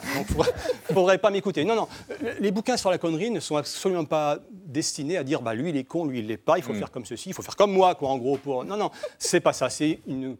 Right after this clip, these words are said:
Speaker 1: façon de s'interroger
Speaker 2: Hmm.
Speaker 1: sur ce qu'on appelle la connerie,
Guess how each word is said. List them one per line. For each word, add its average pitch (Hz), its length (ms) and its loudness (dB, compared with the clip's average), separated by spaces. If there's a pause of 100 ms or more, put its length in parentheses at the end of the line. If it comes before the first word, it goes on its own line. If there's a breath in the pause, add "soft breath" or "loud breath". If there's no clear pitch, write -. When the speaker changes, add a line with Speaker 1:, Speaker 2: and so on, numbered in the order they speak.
Speaker 1:
façon 165 280 -8
de 127 100 -2
s'interroger 131 760 -4 (140)
Speaker 2:
Hmm. 104 140 -2 (280)
Speaker 1:
sur - 160 -6
ce - 80 -4
qu'on 226 160 2
appelle 156 360 2
la 123 80 0
connerie, 131 520 -4